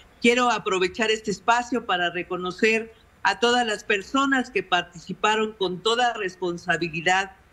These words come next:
y dignidad en este proceso, a las y los integrantes del Consejo Judicial Ciudadano, a las y los consejeros de la Fiscalía, eh, y pues también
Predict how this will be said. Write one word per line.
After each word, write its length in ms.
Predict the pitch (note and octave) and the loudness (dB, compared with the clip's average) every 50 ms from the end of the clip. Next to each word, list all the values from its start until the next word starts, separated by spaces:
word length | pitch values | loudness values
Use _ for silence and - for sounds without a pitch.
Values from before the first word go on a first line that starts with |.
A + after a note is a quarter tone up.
| _ _ | _ _
y 140 | - F#3 F#3+ | -6 -4 -2
dignidad 760 | D#3+ F#3+ G3 E3+ F3 F#3+ F#3+ F3+ F3 G3 G#3 G#3+ A3 B3 A#3+ - | -2 -2 -2 0 0 0 0 2 2 4 4 2 2 0 -2 -4
en 180 | - F#3 F#3 F3+ | -4 -2 -2 -2
este 280 | F#3+ F#3+ F#3 - G#3 F#3+ | -4 -4 -2 -4 -4 -4
proceso, 560 | - D3+ D#3 D3+ - - C3+ C3 - - C3 - - - | -2 -4 -6 -4 -4 -4 -6 -6 -6 -12 -18 -20 -4 0
a 120 | F3+ F#3 | 0 2
las 540 | G3 G3+ A3+ A#3+ B3+ C#4 D4+ - - - - - - - - - - - | 4 2 2 2 2 0 -4 -6 -10 -14 -18 -20 -20 -20 -20 -20 -18 -10
y 140 | - G3 | -8 -2
los 240 | F#3+ F#3+ G3 F#3 - | 0 0 0 0 -2
integrantes 720 | G3 G3 F#3+ F#3 F#3+ F#3 F#3+ G3+ A3 B3+ C4+ B3+ - B3+ G#3+ | -4 -4 0 2 2 2 2 2 2 0 0 0 0 -2 0
del 180 | F#3+ F#3+ F3+ - | 0 -2 -2 -2
Consejo 440 | F#3 F3+ F3 - G#3+ G3+ A#3 A3+ | -4 -4 -2 -2 -4 -4 -2 -6
Judicial 560 | G#3+ - F#3 E3 D#3+ E3 - - F#3+ F#3 F#3 F#3 | -4 -4 -4 -6 -4 -8 -4 -2 0 0 0 -2
Ciudadano, 840 | F#3 - F3+ D#3+ E3 D#3 D#3 F#3 G#3 A#3 A#3+ B3+ C4 D4 D4+ - - - - _ _ _ | -6 -6 -2 0 0 2 2 0 0 2 2 2 2 0 -2 -6 -12 -20 -20 _ _ _
a 140 | - E3 F#3 | 0 2 2
las 560 | G4+ G#4 D#4+ B3 C#4 D4 E4+ - - - - _ - | 2 2 2 2 0 -2 -4 -6 -12 -18 -20 _ -14
y 100 | G3+ F#3+ | -8 -4
los 180 | F#3 F#3 F#3 | -4 -4 -4
consejeros 720 | F#3 - F#3+ F3+ F#3 F3+ G3 F#3+ F3+ G3 G#3+ G#3+ G#3+ G#3+ G#3+ | -4 -4 -4 -4 -2 0 0 0 2 2 2 2 2 0 0
de 100 | G3 F#3+ | 0 0
la 180 | F3 E3+ E3 E3 | 0 0 -2 -4
Fiscalía, 880 | - F3 E3 - - - E3 E3 F3 F#3 A3 A#3 C4 B3+ C#4+ F4 - - - - - - _ _ _ _ _ _ - _ - - | -6 -12 -16 -6 -2 0 0 0 2 2 2 4 4 2 2 0 -4 -12 -20 -20 -20 -20 _ _ _ _ _ _ -20 _ -4 0
eh, 500 | F3+ F#3+ F#3+ F#3+ F#3+ F#3+ F#3 F#3 F3+ F#3 | 2 4 4 4 4 4 4 2 0 -2
y 120 | - G#3 | -4 -4
pues 260 | - - G#3+ G#3+ A3 - | -2 0 0 0 0 0
también 480 | A#3 G#3+ G#3+ G#3+ B3 C#4 D#4 F4+ F#4 | -2 -2 2 0 2 2 2 0 0